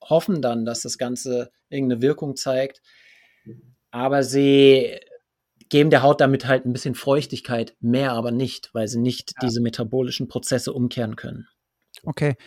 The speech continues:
Speaker 2: kannst du mal ein bisschen genauer auf diese metabolische Ursache dann eingehen und das vielleicht mal erklären? Was passiert da und was führt dann letztendlich dazu,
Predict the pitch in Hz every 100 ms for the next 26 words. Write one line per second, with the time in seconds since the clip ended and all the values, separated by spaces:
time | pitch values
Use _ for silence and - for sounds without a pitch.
0 | _ - 175 - 180 170 160 - 139 -
1 | 190 170 185 185 165 175 151 160 - _
2 | - 156 170 165 160 170 156 - 165 160
3 | - 143 139 139 139 139 131 131 127 139
4 | 147 143 143 123 127 - 135 127 123 143
5 | - - 131 147 180 185 196 220 - -
6 | 143 131 160 - - 190 220 190 180 165
7 | - 156 160 147 - 143 160 - 180 -